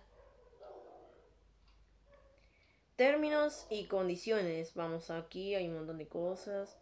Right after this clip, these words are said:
Eh, vamos a poner agre-, eh, agre-, vamos, porque, porque para pasar todas las páginas directamente.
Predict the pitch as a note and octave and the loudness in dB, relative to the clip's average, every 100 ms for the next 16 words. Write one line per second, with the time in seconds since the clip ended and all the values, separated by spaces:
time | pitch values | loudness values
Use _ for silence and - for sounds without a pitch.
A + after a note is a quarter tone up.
0 | - - - - - - - G3 F#3 F3 | -20 -20 -20 -20 -20 -20 -8 -2 0 2
1 | E3+ E3+ - F3 F3 F3 E3+ E3+ E3 D#3+ | 0 -2 -2 -2 0 -2 -4 0 0 -2
2 | F3+ G3+ A3 A#3 A#3+ - - - - - | -2 0 0 -2 -4 -10 -20 -20 -20 -16
3 | - F3+ F3 E3+ F#3 F3+ F#3+ G3 F3 F3+ | -4 -2 0 -2 0 0 2 0 0 0
4 | E3+ F3 F3 - F3 F3 F3 E3+ E3+ E3 | 0 0 -2 -6 -6 0 0 0 -2 -2
5 | E3+ F3+ F3 F3+ G3 G3 G#3 F#3 - G3 | -2 -2 -2 0 0 2 2 0 2 0
6 | G3 F3+ F3 F3 F3 E3+ D#3+ - | 0 -4 -2 0 0 -2 -4 -8